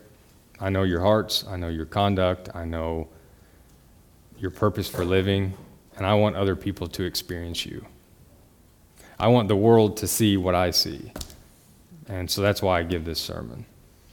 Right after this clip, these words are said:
I want to be better at being hospitable.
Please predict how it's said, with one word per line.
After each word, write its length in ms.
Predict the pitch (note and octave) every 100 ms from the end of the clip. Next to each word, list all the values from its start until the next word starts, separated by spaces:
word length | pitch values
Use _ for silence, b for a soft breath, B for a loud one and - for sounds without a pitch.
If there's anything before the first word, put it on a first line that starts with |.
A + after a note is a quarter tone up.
| b b -
I 140 | G2
want 320 | G#2 G#2+ F#2+
to 80 | -
be 100 | F#2
better 300 | F2+ G2 F#2+
at 140 | F2+ F2+
being 160 | F#2+
hospitable. 720 | F2+ F#2 - A#2 A2 A2 G#2+